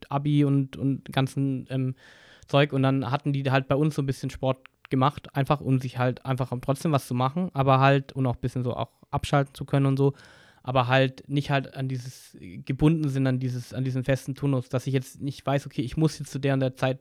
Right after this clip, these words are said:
zu dem und dem Zeitpunkt irgendwas trainieren oder muss da und da auf ein Spiel, sonst macht's keinen Sinn. Ist natürlich jetzt nicht bei jeder Sportart so. Es gibt natürlich andere Sportarten, die erfüllen das sehr gut auch. Bei uns ist es aber halt auch so, dass es halt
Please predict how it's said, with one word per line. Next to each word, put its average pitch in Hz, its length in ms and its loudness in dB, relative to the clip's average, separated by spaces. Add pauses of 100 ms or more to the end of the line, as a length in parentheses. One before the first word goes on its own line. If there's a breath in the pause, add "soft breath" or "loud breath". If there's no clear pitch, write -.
zu 139 80 -6
dem 131 140 -2
und 131 80 0
dem 127 140 -4
Zeitpunkt 123 400 -8 (260)
irgendwas 127 400 -8 (180)
trainieren 131 360 0
oder 127 160 -2
muss 131 180 -4
da 127 160 0
und 131 80 -2
da 131 80 -2
auf 127 140 -6
ein 123 60 -10
Spiel, 143 300 0
sonst 127 220 -6
macht's 123 200 -10
keinen 127 180 -6
Sinn. 135 180 -2 (380 loud breath)
Ist - 80 -8
natürlich 156 280 6 (280 loud breath)
jetzt 147 180 2
nicht 147 140 -2
bei 147 80 4
jeder 143 220 4
Sportart 120 400 -2
so. 127 80 -4
Es - 100 -8
gibt 135 100 -2
natürlich 123 180 2
andere 131 160 0
Sportarten, 127 280 2
die 123 60 4
erfüllen 123 280 6
das 117 120 0
sehr 120 140 2
gut 120 200 -2
auch. 123 180 2
Bei 98 100 -8
uns 131 180 2
ist 131 60 0
es 123 80 -2
aber 117 180 -2
halt - 160 -8
auch 120 140 -2
so, 120 220 -6
dass 123 200 -8
es - 140 -14
halt 117 220 -6